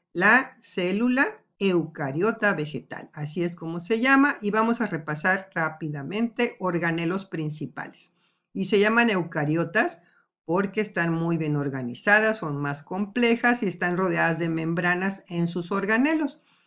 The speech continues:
Y entonces la primera que tenemos hacia el exterior es la pared celular.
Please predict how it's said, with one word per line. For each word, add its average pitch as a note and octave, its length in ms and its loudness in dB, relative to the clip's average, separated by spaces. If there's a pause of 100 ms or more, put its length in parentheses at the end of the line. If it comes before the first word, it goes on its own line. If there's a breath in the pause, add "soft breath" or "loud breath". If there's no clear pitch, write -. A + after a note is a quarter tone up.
(220 soft breath)
Y G#3+ 60 0
entonces A3 340 4
la B3+ 140 2
primera G3 360 0
que G#3 80 -2
tenemos E3+ 440 -2
hacia E3 220 -4
el C#3 80 -2
exterior E3 640 -6 (340 soft breath)
es G3 220 -2
la F3 280 -2
pared D#3+ 460 -2
celular. - 640 -6